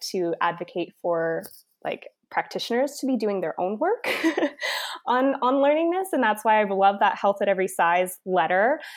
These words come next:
because it can just be something the parent can hand to them and say, "Please read this before, um,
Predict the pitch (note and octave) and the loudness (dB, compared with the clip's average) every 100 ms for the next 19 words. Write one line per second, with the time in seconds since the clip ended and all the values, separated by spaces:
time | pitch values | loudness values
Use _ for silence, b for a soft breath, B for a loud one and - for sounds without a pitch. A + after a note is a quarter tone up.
0 | B A#3 A3+ A3 A#3+ - A3 A3 G#3+ A3+ | B -6 -2 0 0 0 -2 0 -2 -2
1 | G3+ G#3 G3+ - F#3+ F#3 G3+ - F3+ F#3 | -2 -2 -2 -2 -6 -4 -10 -8 -8 -4
2 | F#3+ F3+ F3 F3 F3 G3+ F#3+ F3+ F3 F3 | -4 -4 -4 -6 -4 -6 -4 -4 -6 -6
3 | - - F3+ F3 F3 F3 F3 B B B | -10 -10 -2 0 2 0 -2 B B B
4 | B - E3+ E3+ - | B -6 -6 -4 -8